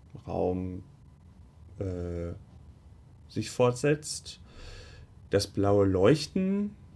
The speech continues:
sind, nachdem du es jetzt sehr viel besser erkennen kannst nach dieser Kurve, sind halt, soweit du das erkennen kannst und einschätzen kannst,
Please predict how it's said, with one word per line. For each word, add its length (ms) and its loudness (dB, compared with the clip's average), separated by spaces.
sind, 840 2
nachdem 300 -2
du 60 0
es 100 -4
jetzt 280 -8
sehr 120 0
viel 140 -2
besser 280 0
erkennen 480 -6
kannst 460 -6
nach 220 -4
dieser 280 -4
Kurve, 560 -6
sind 320 0
halt, 420 2
soweit 400 -8
du 80 2
das 200 2
erkennen 360 -2
kannst 280 -4
und 60 -10
einschätzen 440 -6
kannst, 580 -10